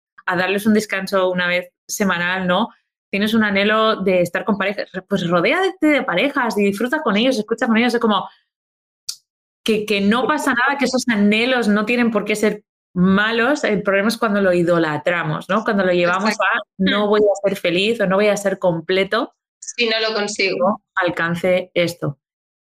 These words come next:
Speaker 1: ¿Qué nos dirías?
Speaker 2: Mm.
Speaker 1: Un poco como resumiendo todo lo que nos, mm, hemos hablado y nos estás contando, no sé,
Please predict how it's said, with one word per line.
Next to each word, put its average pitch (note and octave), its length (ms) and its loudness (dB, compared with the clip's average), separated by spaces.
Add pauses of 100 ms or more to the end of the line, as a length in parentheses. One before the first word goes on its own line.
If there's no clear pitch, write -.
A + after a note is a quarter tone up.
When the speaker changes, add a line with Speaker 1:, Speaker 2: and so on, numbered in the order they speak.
Speaker 1:
¿Qué C#4+ 100 0
nos D4+ 160 2
dirías? A#3 280 0
Speaker 2:
Mm. A3 40 2
Speaker 1:
Un A3 80 0
poco D4 240 0
como A3+ 360 0
resumiendo A3 800 0
todo B3 280 2
lo A#3+ 140 0
que A3+ 140 -2
nos, G3 380 -4
mm, E3+ 720 -2
hemos F#3+ 360 -2
hablado D#3+ 400 0
y A3+ 80 0
nos F#3+ 160 0
estás F3+ 240 -4
contando, F3+ 640 -2 (1120)
no E3+ 140 2
sé, D3 260 -2